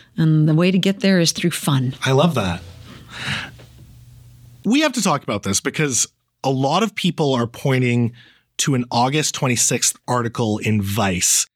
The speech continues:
Speaker 2: by Manisha Krishnan, which spoke to a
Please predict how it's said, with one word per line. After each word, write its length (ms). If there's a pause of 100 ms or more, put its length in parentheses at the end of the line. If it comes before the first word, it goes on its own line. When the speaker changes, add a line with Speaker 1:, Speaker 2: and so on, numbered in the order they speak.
Speaker 2:
by 160
Manisha 540
Krishnan, 840 (420)
which 240
spoke 380
to 600
a 160